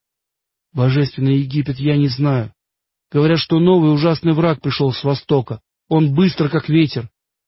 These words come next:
и ни один народ не может устоять перед его гневом. Хотя наши войска ещё не встречались с ним,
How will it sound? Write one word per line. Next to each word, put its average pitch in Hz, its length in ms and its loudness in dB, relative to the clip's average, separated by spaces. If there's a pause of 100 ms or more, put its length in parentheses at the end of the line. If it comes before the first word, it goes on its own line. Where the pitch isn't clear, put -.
(120)
и 143 80 -4
ни 147 100 2
один 151 300 2
народ 156 360 2
не 139 100 2
может 143 300 0
устоять 135 380 -2
перед 127 200 -2
его 131 180 0
гневом. 120 460 0 (680)
Хотя 139 240 -2
наши 147 300 0
войска 139 380 0
ещё 147 220 0
не 143 100 0
встречались 151 500 -2
с - 60 -8
ним, 165 260 2